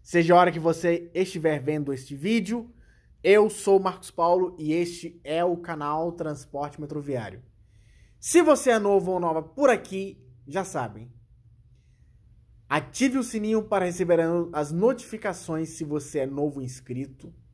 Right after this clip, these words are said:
tá? Não se esqueça de deixar seu joinha e compartilhar com seus amigos, tá certo?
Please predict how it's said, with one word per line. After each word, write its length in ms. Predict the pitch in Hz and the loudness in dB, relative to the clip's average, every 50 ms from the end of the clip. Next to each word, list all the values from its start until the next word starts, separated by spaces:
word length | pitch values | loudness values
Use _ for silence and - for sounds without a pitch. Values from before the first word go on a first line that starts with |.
| _ _ _ - | _ _ _ -2
tá? 360 | 135 143 156 - - - _ - _ _ _ - _ - _ - - - - _ _ _ _ _ | 0 0 0 -2 -4 -18 _ -20 _ _ _ -20 _ -20 _ -20 -20 -20 -20 _ _ _ _ _
Não 280 | - - 120 139 151 160 | -14 -8 -4 -2 -2 -2
se 140 | 151 - 156 | -4 -6 -10
esqueça 500 | - - - - - 147 156 147 160 143 | -12 -12 -14 -6 -2 -2 -2 0 -2 -8
de 120 | 131 135 | -8 -4
deixar 300 | 135 139 131 - 160 143 | -2 -2 -2 -2 -4 -6
seu 140 | 143 151 143 | -4 -6 -6
joinha 600 | 131 131 123 117 120 135 156 165 170 170 170 170 - - - _ _ - | -2 -2 -4 -4 -2 -4 -2 -2 -2 -4 -6 -10 -16 -20 -20 _ _ -16
e 120 | - 127 123 | -14 -14 -8
compartilhar 920 | 131 156 147 147 - 151 147 135 139 139 135 135 139 147 151 151 - _ _ _ _ | -6 -6 -4 -2 -2 -4 -4 -4 -4 -2 0 0 0 0 -2 -4 -8 _ _ _ _
com 100 | - 127 | -16 -14
seus 180 | 127 135 127 | -12 -8 -6
amigos, 440 | 131 131 127 117 101 98 - - - | -6 -6 -6 -6 -10 -12 -16 -20 -20
tá 100 | - 107 | -18 -16
certo? 500 | 110 - 170 180 190 185 185 - - - | -4 0 2 2 2 0 -4 -18 -20 -20